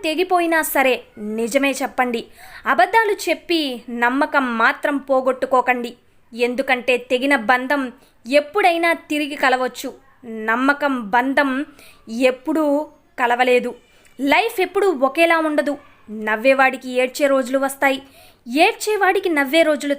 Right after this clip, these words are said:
తప్పక వస్తాయి. కాస్త ఓపిక పట్టు. నీవు మార్గం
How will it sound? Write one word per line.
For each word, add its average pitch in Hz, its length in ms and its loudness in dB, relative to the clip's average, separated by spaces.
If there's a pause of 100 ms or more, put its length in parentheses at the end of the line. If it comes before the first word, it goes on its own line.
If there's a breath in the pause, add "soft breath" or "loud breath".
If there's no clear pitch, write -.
(120)
తప్పక 294 300 -2
వస్తాయి. 262 520 0 (520)
కాస్త 240 360 -6 (200)
ఓపిక 240 260 0
పట్టు. 254 340 0 (540 loud breath)
నీవు 415 260 6 (220)
మార్గం 320 340 2